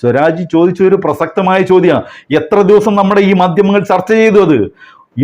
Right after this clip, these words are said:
എഴുപത് രൂപ, ഓമനക്കുട്ടൻ്റെ എഴുപത് രൂപയോളം വരില്ല ഈ പറയുന്ന ഒരു സ്ത്രീയെ വീട്ടിലേക്ക് വിളിച്ചു വരുത്തി കൊന്ന് ആഭരണങ്ങൾ കവർന്ന് കുഴിച്ചിട്ട് അതേ സമരസമിതിയുടെ നേതാവായ യൂത്ത് കോൺഗ്രസ്സുകാരൻ ചെയ്ത തെറ്റ്. ഓമനക്കുട്ടൻ്റെ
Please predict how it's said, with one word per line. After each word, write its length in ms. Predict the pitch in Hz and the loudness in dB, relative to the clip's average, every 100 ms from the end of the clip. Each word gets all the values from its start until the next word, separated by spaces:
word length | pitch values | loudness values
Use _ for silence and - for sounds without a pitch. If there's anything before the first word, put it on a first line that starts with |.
| 160 | 2
എഴുപത് 380 | 190 202 240 226 | 2 2 2 2
രൂപ, 160 | 220 190 180 156 | 2 2 0 0
ഓമനക്കുട്ടൻ്റെ 720 | 170 190 190 170 - 170 165 156 | 0 -2 -4 -6 -4 -4 -2 0
എഴുപത് 320 | 156 160 160 151 | 0 0 0 2
രൂപയോളം 500 | 151 143 147 139 135 117 | 2 2 2 2 0 -2
വരില്ല 380 | 123 143 165 175 160 - - 127 | 0 2 0 2 0 -2 -8 -6
ഈ 40 | 165 156 | -4 -2
പറയുന്ന 380 | 139 139 135 131 127 | -2 -2 -2 -2 0
ഒരു 100 | 131 131 | 0 -4
സ്ത്രീയെ 480 | - 123 131 131 127 113 | -6 -4 -2 0 -2 -2
വീട്ടിലേക്ക് 440 | 123 135 127 123 123 | -4 -4 -4 -4 -8
വിളിച്ചു 280 | 123 - 127 | -8 -6 -4
വരുത്തി 280 | 123 - 127 - | -4 -6 -12 -6
കൊന്ന് 360 | 120 123 127 139 - - - 120 | -6 -6 -6 -6 -8 -18 -6 -2
ആഭരണങ്ങൾ 540 | 131 127 131 139 135 135 135 | 0 0 -2 -4 -4 -4 -4
കവർന്ന് 380 | 123 127 131 135 - | -2 -4 -4 -8 -4
കുഴിച്ചിട്ട് 520 | 123 127 127 135 139 135 127 | -4 -2 -4 -4 -4 -4 -4
അതേ 160 | 131 143 | -4 -4
സമരസമിതിയുടെ 720 | 139 131 127 131 127 123 123 123 | -4 -6 -6 -8 -6 -4 -2 -2
നേതാവായ 440 | 120 120 123 120 120 120 | -2 -2 -2 0 -2 -2
യൂത്ത് 240 | 117 123 131 | -4 -6 -6
കോൺഗ്രസ്സുകാരൻ 600 | 120 120 113 123 120 120 110 | -4 -6 -8 -6 -4 -4 -4
ചെയ്ത 160 | 120 117 107 | -4 -4 -4
തെറ്റ്. 240 | 107 113 95 _ _ _ _ - | -6 -8 -8 _ _ _ _ -2
ഓമനക്കുട്ടൻ്റെ 600 | 143 180 202 - 160 156 | 0 2 0 -2 -2 0